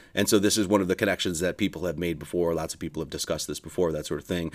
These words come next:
The swastika as well squares the circle. That's something that we're not gonna cover here, but, um, eight points, nine, you know, nine, and Frank C. Higgins has covered that. We've talked about that before. So hence why. So no, it's not because we're, you know, fans of Hitler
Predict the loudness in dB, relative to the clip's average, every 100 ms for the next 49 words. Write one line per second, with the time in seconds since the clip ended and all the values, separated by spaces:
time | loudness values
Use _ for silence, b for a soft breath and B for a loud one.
0 | B B 6 10 10 10 6 8 6 6
1 | 4 6 6 8 6 4 4 2 2 4
2 | 6 6 2 -4 -2 -2 -2 -4 -6 -6
3 | -6 -6 -2 -2 -2 0 2 2 -2 -4
4 | -2 -4 -4 -6 -4 0 0 0 -2 0
5 | -2 -2 -2 -2 -2 -4 -2 0 0 0
6 | -4 -6 -10 B B B B B B B
7 | 8 8 6 8 12 12 12 10 8 8
8 | 10 8 8 6 6 6 2 4 0 2
9 | 4 6 10 8 10 8 10 10 10 12
10 | 12 12 12 12 10 8 6 8 8 8
11 | 8 8 8 6 4 2 0 -4 0 2
12 | 0 -2 0 0 -2